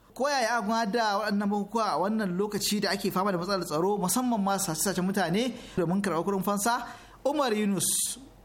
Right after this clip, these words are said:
ɗan jarida ne a garin Jos na jihar Plateau, ya bayyana mana irin matakan tsaron da aka ɗauka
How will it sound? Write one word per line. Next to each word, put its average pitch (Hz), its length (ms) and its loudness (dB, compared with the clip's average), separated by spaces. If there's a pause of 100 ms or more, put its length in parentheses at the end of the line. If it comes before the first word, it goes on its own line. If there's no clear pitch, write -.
(120)
ɗan 269 140 2
jarida 220 340 2
ne 185 140 0
a 175 200 0
garin 196 300 0
Jos 196 200 0
na 185 60 2
jihar 180 240 0
Plateau, 160 380 0
ya 180 100 2
bayyana 202 320 2
mana 233 400 0
irin 190 380 -2
matakan 202 400 0
tsaron 196 200 0
da 185 80 0
aka 185 120 -4
ɗauka 226 420 0